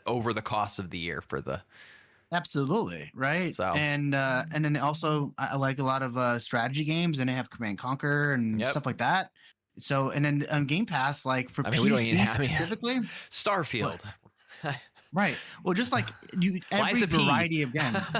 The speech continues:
Speaker 1: <laughs>
Speaker 2: It's all, it's all there, right? And it's, I just, <sighs> I, I don't know how, like, you
Speaker 1: I
Speaker 2: can
Speaker 1: don't know
Speaker 2: say
Speaker 1: either,
Speaker 2: it's a
Speaker 1: dude.
Speaker 2: bad value or why you w-, wouldn't want to persi-, to participate. It's basically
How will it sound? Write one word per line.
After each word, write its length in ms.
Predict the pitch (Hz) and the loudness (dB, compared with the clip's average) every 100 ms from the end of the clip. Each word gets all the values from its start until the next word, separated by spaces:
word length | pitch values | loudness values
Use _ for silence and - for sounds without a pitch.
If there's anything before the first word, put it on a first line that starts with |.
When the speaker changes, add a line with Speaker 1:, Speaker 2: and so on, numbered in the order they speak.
| 208 - | -4 -4
Speaker 1:
<laughs> 100 | 240 - _ _ _ | -4 -4 _ _ _
Speaker 2:
It's 120 | 180 214 | -4 0
all, 160 | 226 208 | -2 -2
it's 140 | 175 | -2
all 160 | 247 202 | 2 2
there, 340 | 254 123 85 - | 2 -2 -6 0
right? 320 | 156 202 185 | 2 2 0
And 180 | 160 160 | -2 2
it's, 340 | 160 151 - - - - _ - | 0 0 -6 -8 -16 -20 _ -8
I 100 | - | -2
just, 320 | 151 151 - - - - | 0 0 -2 -8 -20 -20
<sighs> 220 | _ _ | _ _
I, 1400 | - - - - - 170 - _ - - - - 220 151 - | -6 -4 -6 -10 -14 -14 -16 _ -4 -4 -8 -4 -4 -4 -2
I 100 | 208 | 0
don't 100 | 233 | 0
know 120 | 262 | -2
how, 300 | 254 208 208 | 0 2 2
like, 260 | 202 190 165 | 2 0 -2
you 320 | - - - | -10 -6 0
Speaker 1:
I 0 | |
Speaker 2:
can 80 | 113 | 2
Speaker 1:
don't 60 | - | 2
know 40 | 110 | 2
Speaker 2:
say 140 | - | 2
Speaker 1:
either, 100 | 185 | 2
Speaker 2:
it's 80 | 165 | 0
a 40 | |
Speaker 1:
dude. 100 | 147 | -2
Speaker 2:
bad 280 | 147 151 135 | 0 -2 -2
value 680 | 131 143 160 151 147 147 147 135 | -2 0 0 2 2 2 2 2
or 240 | 123 120 - _ - 131 - | 2 0 -6 _ -10 -10 -4
why 480 | 135 131 143 147 151 143 | 0 2 2 2 0 -2
you 260 | 139 147 139 - | 0 -2 -2 0
w-, 140 | 143 131 | 0 2
wouldn't 340 | 143 139 127 | 2 2 0
want 260 | 139 139 120 | 0 0 -2
to 100 | - | -6
persi-, 380 | - 135 - 151 - | -6 -6 -4 -4 -4
to 120 | 180 | -8
participate. 520 | 160 - 220 156 147 | -4 -2 0 0 0
It's 160 | 180 - | -2 -2
basically 640 | 165 170 175 180 170 151 | -2 -2 -2 -2 0 0